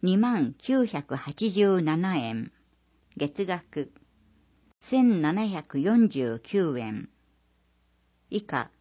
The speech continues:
所得段階、対象者、両立、保険料年額、月額の順に読みます。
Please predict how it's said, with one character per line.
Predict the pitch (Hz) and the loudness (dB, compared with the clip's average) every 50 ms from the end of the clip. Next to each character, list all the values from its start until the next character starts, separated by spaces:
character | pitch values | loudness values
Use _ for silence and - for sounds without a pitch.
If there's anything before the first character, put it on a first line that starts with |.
| _ _ _ _ | _ _ _ _
所 | - - 190 190 | -10 -4 -4 -4
得 | 190 247 240 226 233 226 | -2 -2 -2 2 2 2
段 | 208 208 202 202 185 - | 2 2 -2 -2 -2 -4
階、 | - - 131 120 113 107 - - _ _ _ _ - | -6 -8 -8 -8 -8 -8 -12 -14 _ _ _ _ -12
対 | - 165 208 226 220 | -8 -4 -4 -4 -4
象 | 208 - - 208 190 165 151 | -4 -6 -4 -2 -2 -2 -4
者、 | 147 - - 110 104 - _ _ _ _ _ _ - - | -6 -8 -8 -8 -10 -10 _ _ _ _ _ _ -6 -2
両 | 143 170 196 208 196 | 0 0 2 0 0
立、 | 175 185 180 - - - 147 147 - - _ _ _ _ _ _ | -2 -4 -6 -8 -8 -6 -6 -6 -6 -8 _ _ _ _ _ _
保 | - 175 175 | -8 -8 -6
険 | - 240 247 247 240 233 | -2 0 2 4 4 4
料 | 196 147 135 127 123 123 | 4 2 0 -2 -2 -2
年 | 113 117 135 170 196 190 175 | -2 -2 0 0 0 0 -2
額、 | 165 165 160 - - 147 135 - - _ _ _ _ - | -2 -6 -8 -8 -6 -6 -6 -6 -8 _ _ _ _ -12
月 | - 147 156 - - 240 | -10 -10 -8 -6 -6 -4
額 | 220 220 208 214 202 | -4 -4 -6 -4 -4
の | 190 190 185 156 | -2 -2 -2 -2
順 | - 151 175 190 190 185 | -2 -2 0 0 0 0
に | 175 170 156 | 0 0 0
読 | 151 143 143 | 0 0 0
み | 127 127 | 0 0
ま | 117 113 117 143 | -2 -4 -8 -10
す。 | - - - - _ | -12 -16 -20 -20 _